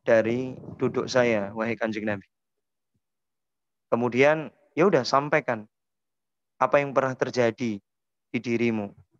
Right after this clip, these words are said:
Ketika itu langsung Ukasah menceritakan saat perang Badar. Ketika itu ontanya benar-benar tidak bisa dikendalikan.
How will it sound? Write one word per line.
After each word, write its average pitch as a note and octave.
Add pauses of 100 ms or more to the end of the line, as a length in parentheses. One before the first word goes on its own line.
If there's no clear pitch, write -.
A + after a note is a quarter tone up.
(480)
Ketika B2
itu C#3
langsung D#3 (580)
Ukasah B2+
menceritakan C3 (400)
saat C3
perang B2+
Badar. A#2 (460)
Ketika B2+
itu -
ontanya B2 (960)
benar-benar A#2+
tidak B2+
bisa A#2+
dikendalikan. A2